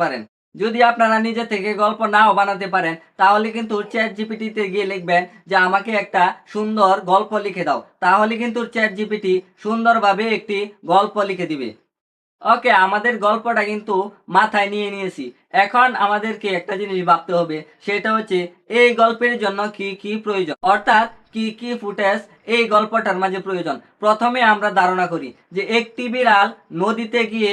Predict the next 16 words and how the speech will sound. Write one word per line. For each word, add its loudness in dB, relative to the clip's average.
প্রতিদিন -2
কুমির -2
শিকার 0
করে। -6
এখানে 0
কিন্তু -2
বোঝাই 0
যাচ্ছে -2
যে -2
একটি -10
বিড়াল 2
নদীতে -2
যাওয়ার 4
যে -2
ফুটেজটা, -2
এই 2